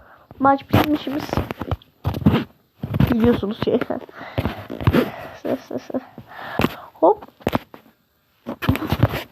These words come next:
Hayır hayır. Oo, çarpıyorduk. Kıl payı ama şurada çarptık. Daha vaktimiz var. Hiç sıkıntı yok. Böyle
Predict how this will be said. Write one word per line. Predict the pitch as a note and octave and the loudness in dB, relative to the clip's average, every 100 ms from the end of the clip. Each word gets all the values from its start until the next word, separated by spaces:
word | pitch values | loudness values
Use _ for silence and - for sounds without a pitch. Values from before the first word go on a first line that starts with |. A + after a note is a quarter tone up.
| - - - - - | -12 -12 -6 -2 6
Hayır | A4+ A4 | 8 10
hayır. | A#4 A4 A4 | 8 8 8
Oo, | G#4 G#4+ F#4+ F#4 F4 E4+ | 8 8 8 8 8 6
çarpıyorduk. | E4 E4+ D4+ C#4 D4+ C4 C4 - - - - | 6 4 4 4 4 4 0 -4 -20 -20 4
Kıl | F#4+ F4 | 6 8
payı | F#4+ F#4+ G4 | 6 8 6
ama | F4+ F#4 | 6 2
şurada | F4 D#4+ D4 | 0 -2 2
çarptık. | C4 A#3+ - - - - - - _ - - _ _ _ - - _ - - - - - - - - - - - - _ - - - - - | 2 0 -4 -20 -10 -6 -6 -8 _ -20 -20 _ _ _ -20 -20 _ -6 -4 -4 -10 -14 -4 -2 -2 -10 -14 -20 -20 _ -20 -20 -14 -14 0
Daha | E4 G#4 | 4 4
vaktimiz | G#4+ A4 A4 | 4 4 6
var. | G4 D4 | 6 4
Hiç | C#4+ G#4+ | 2 -2
sıkıntı | - - - | -4 -12 -2
yok. | A#3 - - - - - - - _ _ _ - | 0 -2 -10 -20 -18 -18 -20 -20 _ _ _ 4
Böyle | A#4+ | 6